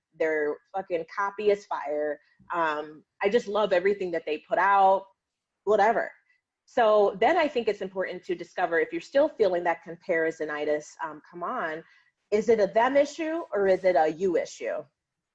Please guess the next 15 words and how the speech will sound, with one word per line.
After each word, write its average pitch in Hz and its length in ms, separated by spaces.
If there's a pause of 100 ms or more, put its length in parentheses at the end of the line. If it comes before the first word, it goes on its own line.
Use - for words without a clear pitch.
(400)
So 196 220
a 175 80
them 269 300
issue 202 420
would 185 160
be, 170 460 (300)
um, 175 360
something, 202 540
it 185 140
would 196 140
just 214 200
look 196 300
like, 175 340 (200)
um, 160 580 (640)
they 175 640